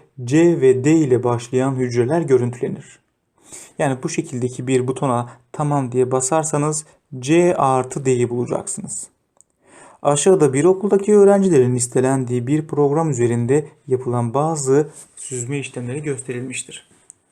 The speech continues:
Üçüncü işlemde tamam butonuna tıklandığında listelenen öğrenci sayısı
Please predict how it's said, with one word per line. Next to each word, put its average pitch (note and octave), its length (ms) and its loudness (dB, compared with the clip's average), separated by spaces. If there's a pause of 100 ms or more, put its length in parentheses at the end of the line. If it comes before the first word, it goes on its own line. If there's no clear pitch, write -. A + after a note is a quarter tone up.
(460)
Üçüncü C#3 400 -2
işlemde C3+ 760 0 (120)
tamam D3 400 -2
butonuna B2 440 -4
tıklandığında B2+ 1000 -2 (240)
listelenen D3+ 680 -2
öğrenci C3+ 500 0
sayısı D3 640 4